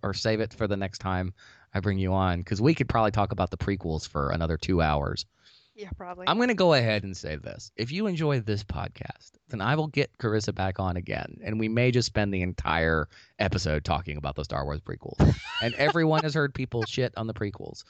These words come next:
Speaker 1: but I guarantee you've never heard anyone shit on the prequels like we will shit on the prequels.
Speaker 2: 'Cause we were believers.
Speaker 1: We
Speaker 2: God
Speaker 1: were
Speaker 2: damn it.
Speaker 1: believers. That would,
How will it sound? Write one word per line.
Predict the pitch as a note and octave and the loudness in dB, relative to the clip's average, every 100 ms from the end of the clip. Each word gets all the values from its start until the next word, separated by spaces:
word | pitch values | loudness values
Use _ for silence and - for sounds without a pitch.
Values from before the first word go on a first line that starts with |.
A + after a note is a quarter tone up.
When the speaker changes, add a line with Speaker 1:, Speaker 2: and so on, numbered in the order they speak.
| _ - | _ -6
Speaker 1:
but | G#2 | -4
I | |
guarantee | G2 G#2+ A#2+ B2 A#2+ A2+ | -4 -2 -2 -2 0 0
you've | G2 F2 | 2 2
never | F#2 G2 | 0 0
heard | G#2+ | 0
anyone | G#2+ G#2+ G#2+ | 0 -2 -2
shit | A2+ | -2
on | G#2+ | -2
the | G#2+ | -2
prequels | A2 G#2 A2 G#2+ | -2 0 0 0
like | G#2+ | -2
we | F#2+ E2 | 0 0
will | D2+ C2+ | 0 -2
shit | - - | -4 -4
on | - | -4
the | G1+ | -4
prequels. | - - - - - - | -6 -6 -8 -8 -12 -16
Speaker 2:
'Cause | - A3+ | -14 -12
we | A#3 | -10
were | A3 | -8
believers. | G#3 G3+ G#3+ C#4+ B3+ G#3+ G3 - | -6 -6 -2 0 2 0 -4 -2
Speaker 1:
We | F#2+ A2+ | 4 6
Speaker 2:
God | B2 | 8
Speaker 1:
were | C3 | 6
Speaker 2:
damn | A#2 A2 | 6 4
it. | |
Speaker 1:
believers. | G#2+ A#2 A2 A2 F#2+ - _ - - _ - - | 4 2 4 2 0 -4 _ -20 -20 _ -6 2
That | D3 D3+ | 2 2
would, | C#3+ | 0